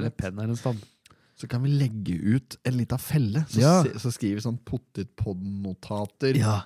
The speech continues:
Speaker 2: torsdag andre,
Speaker 1: Ja.
Speaker 2: eller så er det første, um, torsdag, nei, andre, andre mars.
Speaker 1: Ja, ja.
Speaker 2: Og så skriver vi sånn derre, eh, Espen,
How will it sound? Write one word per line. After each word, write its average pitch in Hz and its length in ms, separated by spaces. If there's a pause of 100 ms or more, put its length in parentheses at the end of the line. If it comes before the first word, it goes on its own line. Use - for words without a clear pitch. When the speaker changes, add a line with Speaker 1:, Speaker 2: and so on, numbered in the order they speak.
(100)
Speaker 2:
torsdag 117 720 (240)
andre, 95 420
Speaker 1:
Ja. 110 180 (140)
Speaker 2:
eller 113 140
så 120 100
er 113 40
det 110 80
første, 110 720
um, 107 240 (320)
torsdag, 113 400
nei, 117 140
andre, 107 300 (100)
andre 120 200
mars. 147 240
Speaker 1:
Ja, 107 80
ja. 113 160 (1200)
Speaker 2:
Og 107 100
så - 140
skriver 90 340
vi 104 100
sånn 110 120
derre, 98 400 (460)
eh, 95 2000
Espen, 117 640